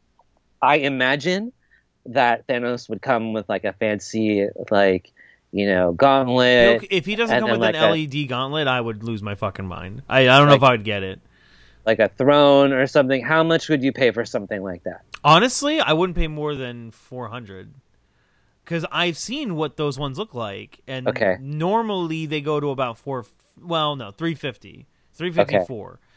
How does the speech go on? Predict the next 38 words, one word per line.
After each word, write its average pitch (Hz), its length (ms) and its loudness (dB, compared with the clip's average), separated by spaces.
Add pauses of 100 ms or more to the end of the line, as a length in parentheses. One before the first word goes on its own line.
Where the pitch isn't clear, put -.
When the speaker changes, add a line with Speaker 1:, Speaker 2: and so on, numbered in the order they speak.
(380)
Speaker 1:
All - 100 2
right. 202 60 6
Speaker 2:
Though, 190 460 0 (160)
I 165 100 -4
don't 285 100 -8
know 247 80 -6
what 139 340 -10
the 127 80 -10
fuck 180 280 -10
is 139 120 -12
going 127 280 -14
on, 147 400 -16 (120)
but 147 240 -2 (200)
they 160 400 -6 (260)
announced, 165 500 -8
and 143 100 -8
I 139 40 -6
saw 214 180 -8
'em 214 80 -10
at 139 80 -10
Comic-Con, 127 600 -10
a 127 260 -10
new 139 360 -6
Dark 131 280 -6
Knight 160 200 -8
Joker 131 480 -10 (880)
and 147 120 -6
a 147 60 -4
new 147 380 -4 (400)
Dark 156 280 -2
Knight, 139 300 -8 (100)
uh, 139 340 -10
or 143 160 -6
sorry, 135 240 -6
uh, 135 160 -2
Batman 156 340 -2
Begins 131 460 -6
Batman 113 680 -6